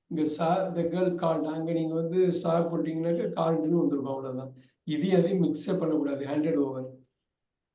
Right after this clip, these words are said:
ஓகே, இது again உங்களோட விளக்கத்துக்காக நான் தனி ஒரு காலமா சொல்றேன். நீ எவ்வளவு பிக்சர் கொடுத்தாலும் அடிச்சு உதறலாம் நீங்க.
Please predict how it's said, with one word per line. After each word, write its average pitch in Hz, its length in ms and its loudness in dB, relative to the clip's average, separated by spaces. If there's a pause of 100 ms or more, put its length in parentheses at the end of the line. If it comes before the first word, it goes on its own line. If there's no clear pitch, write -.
(720)
ஓகே, - 340 -14
இது 156 220 -4
again 160 380 4
உங்களோட 151 380 4
விளக்கத்துக்காக 170 680 2
நான் 185 160 0
தனி 160 260 -2
ஒரு 185 200 4
காலமா 165 380 0
சொல்றேன். 143 520 -6 (600)
நீ 143 160 -8
எவ்வளவு 214 520 4
பிக்சர் 196 280 0
கொடுத்தாலும் 170 520 0
அடிச்சு - 200 -4
உதறலாம் 175 540 0
நீங்க. 143 280 -2